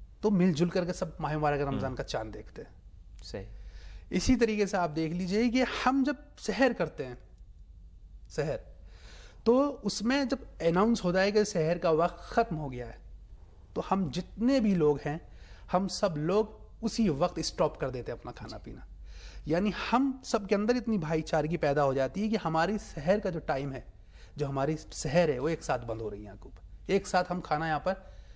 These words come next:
Speaker 1: چھوڑ رہے ہیں یہاں کے اوپر۔ اسی طریقے سے افطار،
Speaker 2: جی۔
Speaker 1: افطار بھی ایسا نہیں ہے کہ کسی نے چار بجے افطار کر لیا، کسی نے دو بجے افطار کر لیا، نہیں۔ افطار میں بھی اتنا یہاں کے اوپر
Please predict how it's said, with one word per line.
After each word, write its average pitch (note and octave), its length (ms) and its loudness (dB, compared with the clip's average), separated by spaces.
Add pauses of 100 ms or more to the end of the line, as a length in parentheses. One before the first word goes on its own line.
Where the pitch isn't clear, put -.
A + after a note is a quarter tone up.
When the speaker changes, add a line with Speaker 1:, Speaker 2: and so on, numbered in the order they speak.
(200)
Speaker 1:
چھوڑ C#3+ 280 2
رہے B2 100 -2
ہیں A2+ 60 -8
یہاں A2 140 -12
کے - 80 -20
اوپر۔ - 180 -20 (600)
اسی B3 240 6
طریقے G#3 360 2
سے A#3+ 100 -2
افطار، F#3 480 2 (680)
Speaker 2:
جی۔ A2 140 -14 (680)
Speaker 1:
افطار F3 440 2
بھی A#3+ 180 4
ایسا G#3+ 180 2
نہیں D#4 220 4
ہے B3 60 0
کہ F#3+ 140 -2
کسی G3 240 -2
نے G3 80 -2
چار F#3 300 4
بجے F3+ 160 4
افطار E3+ 260 2
کر D3 140 0
لیا، C3+ 180 0
کسی D3+ 220 -4
نے D#3+ 60 0
دو D#3 160 4
بجے C3+ 180 0
افطار B2 240 -6
کر A2+ 160 -14
لیا، A#2+ 120 -8
نہیں۔ B2+ 360 -10 (320)
افطار F#3 380 2
میں B3 160 4
بھی D4 120 6 (160)
اتنا A#3 340 -4
یہاں B3+ 180 4
کے A3 80 2
اوپر A3 300 2